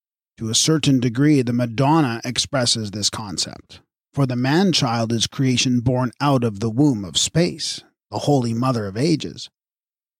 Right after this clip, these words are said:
To the philosopher, God as the first manifestation of unmanifested and incomprehensible allness contains both the potencies of the mother and the father in equilibrium.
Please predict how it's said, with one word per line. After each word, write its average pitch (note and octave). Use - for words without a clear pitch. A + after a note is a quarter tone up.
To F3+
the F3
philosopher, C#3+
God D#3+
as C3+
the B2
first E3
manifestation C3+
of A2
unmanifested A#2+
and G#2+
incomprehensible B2+
allness B2+
contains B2
both C3
the A#2
potencies B2
of A2
the A2+
mother B2
and D#3+
the C#3
father G#2
in B2+
equilibrium. B2+